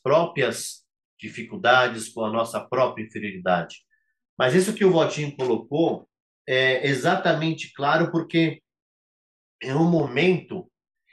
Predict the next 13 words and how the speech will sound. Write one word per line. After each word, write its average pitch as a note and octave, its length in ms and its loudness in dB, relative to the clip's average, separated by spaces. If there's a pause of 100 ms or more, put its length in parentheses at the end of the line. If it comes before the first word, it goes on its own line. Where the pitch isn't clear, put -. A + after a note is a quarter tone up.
(200)
em C#3+ 220 -8
que D3 720 -6 (140)
talvez C3+ 840 0
aquele C#3+ 400 -2
limite C#3 840 -6
tinha C3 300 -6
chegado A2 840 0 (140)
ao A2 220 0
fim. G2 420 -12
E E3 100 0
vejam C3+ 640 2 (880)
que, C#3 200 -10
como E3+ 440 2